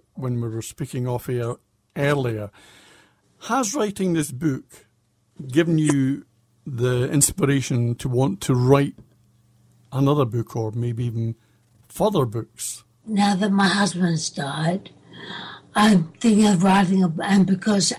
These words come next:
Speaker 2: Alzheimer's is such a hot topic, I'm thinking of writing a, a book that involves telling how one copes with Alzheimer's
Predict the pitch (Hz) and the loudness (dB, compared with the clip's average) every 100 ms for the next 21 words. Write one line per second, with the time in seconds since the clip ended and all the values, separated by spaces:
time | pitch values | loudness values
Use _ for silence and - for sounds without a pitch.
0 | - 202 196 - 170 165 165 165 - - | 0 2 2 2 2 2 2 0 -4 -10
1 | - - - - 165 - 214 196 214 185 | -18 -20 -12 -4 0 2 2 2 0 0
2 | 180 - - - _ - 220 220 - 185 | 0 -6 -20 -20 _ -2 0 0 -4 -4
3 | 135 175 170 - - _ _ - - _ | -4 -8 -8 -10 -20 _ _ -20 -20 _
4 | 196 185 - 220 170 202 190 165 185 185 | 0 0 2 2 4 4 4 4 4 4
5 | 170 190 185 180 170 160 - _ - - | 4 4 4 2 0 -4 -8 _ -20 -20
6 | - - - _ 185 220 180 170 220 202 | -20 -20 -20 _ 0 4 4 4 4 6
7 | 196 175 185 190 202 175 - - - _ | 6 6 6 6 4 2 -2 -10 -20 _
8 | _ _ - 220 208 202 190 180 - _ | _ _ -4 0 4 6 6 4 0 _
9 | - 196 202 202 202 190 214 196 - 214 | -2 2 4 4 2 2 0 0 -2 0
10 | 180 175 185 180 175 135 139 135 156 - | 2 2 2 0 -4 -4 -8 -8 -6 -6